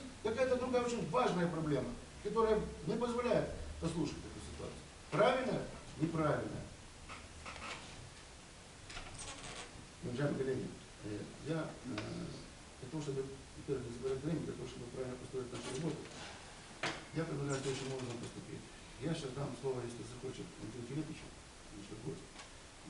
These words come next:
Я обязательно предоставлю слово Эдуарду Леонидовичу, потому что хозяин и, и так далее, и так далее, и тут живем.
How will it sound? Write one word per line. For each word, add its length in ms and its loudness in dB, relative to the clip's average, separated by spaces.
Я 80 0
обязательно 480 -2
предоставлю 400 -2
слово 240 -2
Эдуарду 220 -4
Леонидовичу, 400 0
потому 160 -4
что 160 -4
хозяин 380 0
и, 100 -4
и 100 -4
так 160 -6
далее, 160 -4
и 80 -6
так 160 -6
далее, 240 -4
и 240 -10
тут 160 -4
живем. 280 -4